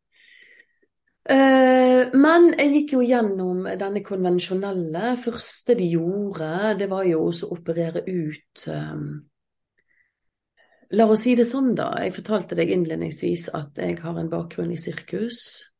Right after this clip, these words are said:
Jeg er trailersjåfør på gamle sirkusbiler. Når jeg satt på kontoret, eh, med hun, eh, fantastiske kirurgen der,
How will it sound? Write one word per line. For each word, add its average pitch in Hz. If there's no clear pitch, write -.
Jeg 165
er 165
trailersjåfør 160
på 160
gamle 160
sirkusbiler. 175
Når 214
jeg 233
satt 240
på 190
kontoret, 190
eh, 175
med 175
hun, 170
eh, 170
fantastiske -
kirurgen 160
der, 180